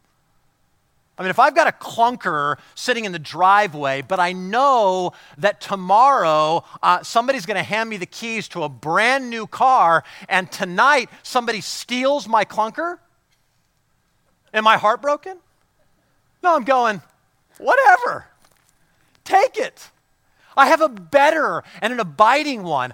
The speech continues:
I have something. Christ is better. Christ is abiding. He's never gonna let go of me. He's never going to let me down. And you can take anything from me.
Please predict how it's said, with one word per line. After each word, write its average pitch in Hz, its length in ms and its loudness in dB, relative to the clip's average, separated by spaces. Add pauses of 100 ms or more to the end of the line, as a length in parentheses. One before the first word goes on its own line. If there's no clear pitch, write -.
(160)
I 214 120 6
have 277 160 -2
something. 240 240 -4 (160)
Christ 254 500 0
is - 160 -14
better. 226 720 0 (1200)
Christ 277 320 2
is 254 100 -14
abiding. 214 720 0 (160)
He's 226 260 -6
never 240 460 0
gonna 262 220 -4
let 233 240 -4
go 220 200 0
of 170 140 -6
me. 113 280 -20 (1400)
He's 190 280 -6
never 240 460 0
going 262 260 -4
to 226 80 -6
let 226 200 -2
me 208 140 -10
down. 180 480 -6 (1120)
And 180 160 -2
you 240 120 -8
can 269 200 -8
take 311 600 -4 (360)
anything 269 720 -2
from 120 320 -14
me. 85 240 -20